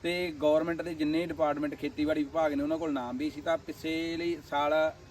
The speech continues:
ਇਹ ਗੌਰਮੈਂਟ ਨੇ ਇਹਦੇ ਵਿੱਚ ਸਬਸਿਡੀਆਂ ਕ-, ਕੱਢੀਆਂ ਸੀ, ਅਪਲਾਈ ਕਰਾਈ ਸੀ ਸਵੈਮ ਸਕੀਮ ਦੇ ਅਧੀਨ। ਤੇ ਉੱਥੇ ਕੁਛ ਜ਼ਿਮੀਂਦਾਰ ਕਨਫਿਊਜ਼ ਹੋ ਗਏ ਵੀ ਉਹ ਨਾ, ਕਿਉਂਕਿ ਕਈ ਨਾਮਾਂ 'ਤੇ ਇਹ ਬੂਮ ਸਪਰੇਅਰ ਆ ਰਹੇ ਨੇ,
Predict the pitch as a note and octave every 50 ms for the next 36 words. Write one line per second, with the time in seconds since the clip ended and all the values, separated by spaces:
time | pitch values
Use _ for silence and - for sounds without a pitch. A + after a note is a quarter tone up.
0 | - - - D3 D3+ E3 F3 F3+ E3 C#3 C#3 C#3+ C#3+ C#3+ C#3 D3 C#3 C#3 C#3+ D3+
1 | D3+ D#3+ E3+ D3+ D#3 C#3 - - D3 C#3 B2 C3 B2 C3+ C3+ D3+ E3+ F#3+ - -
2 | - - - - - - - - - - - - C#3 D3+ D3+ - D#3 D#3+ F3+ F#3
3 | D#3+ C#3+ D3 C3+ D#3+ D#3+ E3 E3 D3+ D3+ C#3 C#3 D#3 F#3 F3 - D3+ D#3 D#3 E3
4 | D#3+ D#3 - D#3+ D#3 D3+ D3+ C#3+ D#3 D3+ D3+ D3+ D#3 D4+ C#4 D4 F4 - - -
5 | - - - - - - - - - - - - - F#3 G3 F#3 - G#3+ G3 -
6 | - G#3 G#3+ G#3+ - - G#3+ G3+ F#3+ G3 F#3+ G3+ G3+ G#3 G3+ G#3 G3+ F#3+ - G3
7 | F#3 D#3 E3 F#3+ G#3 G#3 F3+ F3+ F3+ F3+ F#3+ G3 G3 G#3 G3+ G3+ G#3+ A3 - -
8 | - G3 G#3+ A3+ G#3+ G#3+ G#3+ G#3 A3+ A3+ G#3+ - - - - F#3+ F#3+ A3 A#3+ A3+
9 | G3 F3+ F3 F3 F3+ F3+ F3 F#3+ F#3+ F3+ F#3 F#3+ F3 F#3 F#3 E3 D3+ D3+ F3 F#3
10 | G3+ G3+ F#3+ D#3 C#3 B2+ C3 C#3+ C#3 A#2